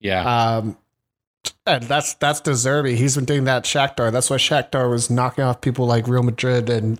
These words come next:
Speaker 2: Champions League. He's a
Speaker 1: That's
Speaker 2: very good coach.
Speaker 1: That's sort of the thing. Arsenal taking on Newcastle and Brighton to, to round out. Uh, well, uh, and then the last game is, uh, Wolves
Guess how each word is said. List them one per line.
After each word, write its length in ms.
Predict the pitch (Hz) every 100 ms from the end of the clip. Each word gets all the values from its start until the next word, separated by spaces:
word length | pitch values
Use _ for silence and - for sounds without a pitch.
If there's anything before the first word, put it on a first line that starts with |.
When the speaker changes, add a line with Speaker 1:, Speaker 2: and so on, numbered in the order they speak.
| -
Speaker 2:
Champions 520 | - 135 131 123 107
League. 280 | 107 107 - _ _ _ - _
He's 240 | 135 131 120
a 60 |
Speaker 1:
That's 160 | 120 120
Speaker 2:
very 260 | 120 120 117
good 180 | 120 -
coach. 460 | 123 113 - - - _
Speaker 1:
That's 180 | 101 98
sort 220 | - 117
of 60 | 107
the 80 | 104
thing. 360 | 127 123 107
Arsenal 760 | 98 117 120 135 120 117 120 -
taking 320 | 123 113 120
on 220 | 113 110 110
Newcastle 920 | 110 110 117 110 107 113 104 104 -
and 340 | 110 104 101 95
Brighton 500 | 92 85 85 85 82 _ _ _
to, 440 | 113 98 90 90 85 -
to 200 | 107 92
round 340 | 92 92 90
out. 300 | 90 90 90
Uh, 380 | 123 117 98 110
well, 320 | 190 107 185 135
uh, 100 | 135 131
and 140 | 139
then 120 | 127 123
the 100 | 123
last 320 | 113 107 -
game 340 | 113 104 98 95 - - - _ -
is, 840 | 107 101 98 95 95 87 - - _ -
uh, 680 | 95 90 82 82 73 - -
Wolves 760 | 110 104 87 80 82 - -